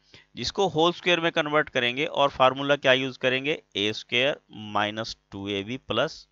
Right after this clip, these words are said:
बी स्क्वायर। इस फॉर्म में कन्वर्ट करना, तो हम क्या करेंगे? फर्स्ट का स्क्वायर इसको ए मान लिया, माइनस टू फार्मूले से लिया, ए की जगह एक्स आ गया। अब यहाँ पे हमें बी की वैल्यू नहीं पता, तो हम क्या करते हैं? देखिए, इन दोनों को कंपेयर करते हैं, माइनस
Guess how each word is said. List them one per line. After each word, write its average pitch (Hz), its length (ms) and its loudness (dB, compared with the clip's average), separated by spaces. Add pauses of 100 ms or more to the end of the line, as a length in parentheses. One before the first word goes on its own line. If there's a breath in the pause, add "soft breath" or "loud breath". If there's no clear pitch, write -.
(160)
बी 87 220 -14
स्क्वायर। - 280 -20 (480 soft breath)
इस 175 200 -2
फॉर्म 160 220 2
में 151 120 -2
कन्वर्ट 117 360 -2
करना, 76 300 -10 (160)
तो 104 60 -10
हम 110 100 -10
क्या 127 140 0
करेंगे? 139 260 -2
फर्स्ट - 420 -2
का 131 100 -2
स्क्वायर 131 280 -4
इसको - 260 -8 (100)
ए 95 140 0
मान 113 180 2
लिया, 127 220 2 (560 loud breath)
माइनस 117 440 0
टू 131 140 -8
फार्मूले 104 500 -2
से 117 140 -6
लिया, 123 260 0 (120)
ए 107 140 0
की 120 160 -8
जगह 117 440 -2
एक्स - 200 -4
आ 113 100 4
गया। 123 160 -2 (100)
अब 127 200 -2 (360 soft breath)
यहाँ 113 280 6
पे 170 100 2
हमें 180 200 0
बी 143 140 2
की 160 160 -2
वैल्यू 156 240 4
नहीं 135 100 -2
पता, 120 240 0
तो 143 100 -4
हम 147 100 -6
क्या 147 180 4
करते 131 280 -4
हैं? 117 80 -4
देखिए, 110 340 -6 (500 soft breath)
इन 147 160 -4
दोनों 143 220 0
को 143 140 -6
कंपेयर 117 400 0
करते 92 300 -8
हैं, 104 80 -6
माइनस 113 380 0